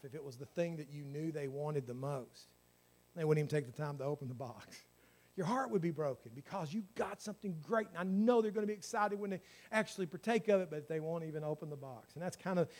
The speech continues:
sometimes the way we are when it comes to the things of God. He has so much more, and we're satisfied, "Okay, I'm okay with the way things are. I don't need it." But God says, "Oh, just open the box.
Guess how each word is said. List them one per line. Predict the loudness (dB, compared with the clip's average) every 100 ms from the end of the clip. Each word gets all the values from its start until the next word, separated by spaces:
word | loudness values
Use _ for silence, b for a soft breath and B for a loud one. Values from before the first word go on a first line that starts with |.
| B 2
sometimes | 4 6 6 6 6
the |
way | 8 8
we | 8 4
are | 8 8 8
when | 4
it | -2
comes | -2 -2
to | -2
the | -8
things | -6 -2 -2
of | -4 -4
God. | -4 -4
He | -10
has | -12 -12
so | -4 -2 2
much | 0 0
more, | 4 6 8 6 B B 2
and | 4
we're | 6
satisfied, | 4 2 4 2 2 0 0 6
"Okay, | 6 8 6
I'm | 6 2
okay | 0 2 0
with | 0 -4
the | -4
way | -2 -2
things | -2 -8 -6
are. | -6 -6 -8 -10 B B B
I | 0
don't | 0 0
need | -2 -2
it." | -4
But | -8
God | -10 -8 -8
says, | -10 -10
"Oh, | -10 -8
just | -8 -2
open | -2 -4
the | -8
box. | -8 -6 -6 -8 -10